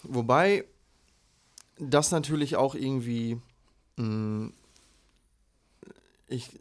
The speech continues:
ja, also zu sagen, die haben nicht die Möglichkeit, weil sie es nicht sehen, ist halt schwierig. Vielleicht machen die einfach die Augen zu, so. Vielleicht,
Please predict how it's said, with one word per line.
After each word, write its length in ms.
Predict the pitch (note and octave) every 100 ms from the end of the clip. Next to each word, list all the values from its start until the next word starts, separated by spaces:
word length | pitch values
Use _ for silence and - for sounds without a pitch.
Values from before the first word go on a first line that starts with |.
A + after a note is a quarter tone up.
| -
ja, 320 | C3 A#2+ C#3+
also 200 | B2 C3
zu 140 | B2+ C3
sagen, 320 | B2 C3+ C#3
die 100 | A#2+
haben 120 | B2+
nicht 160 | B2+ B2
die 60 |
Möglichkeit, 540 | A#2 C3+ D3 C3 C#3+ B2+
weil 120 | A#2
sie 120 | A#2
es 60 | A#2
nicht 160 | A2+ G#2+
sehen, 300 | A2+ C3 C#3
ist 180 | A2+ -
halt 140 | G#2+
schwierig. 400 | - - B2 A2+
Vielleicht 220 | - A2
machen 160 | B2 A#2
die 80 | B2
einfach 160 | A#2
die 180 | G#2+ -
Augen 260 | A#2+ A2+ -
zu, 260 | - - D#3+ _
so. 300 | - - - - _ _ _ _ _ _ _ _
Vielleicht, 280 | _ A#2+ A2